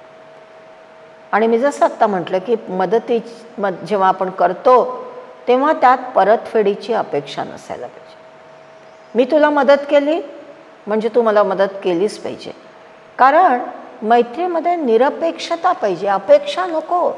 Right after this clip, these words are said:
मला तुझ्याविषयी आत्मीयता वाटते, जिव्हाळा वाटतो म्हणून मी तुला मदत करतोय. आपण रस्त्यावरच्या प्रत्येक जणांना जाऊन मदत करत नाही, आपण आपल्या शाळा कॉलेजमधल्या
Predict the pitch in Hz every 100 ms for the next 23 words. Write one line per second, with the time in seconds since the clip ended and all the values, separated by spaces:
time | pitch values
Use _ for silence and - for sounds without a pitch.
0 | - - - - - - - - - -
1 | - - - 208 247 311 294 311 294 254
2 | - 269 311 453 - - - - - -
3 | - - - - - - - - - -
4 | - - - - - 190 226 277 320 320
5 | 220 - - 151 147 170 175 180 226 311
6 | 185 - - 147 156 185 254 370 415 440
7 | 359 311 202 147 143 - - - - -
8 | - - - - - - - - 214 285
9 | 311 - 233 226 277 294 285 320 311 -
10 | 294 285 294 294 294 294 294 294 277 277
11 | 277 285 311 311 370 320 247 151 - -
12 | - - - - - - - - 208 254
13 | 269 269 - 233 233 233 233 214 214 214
14 | 214 202 196 196 185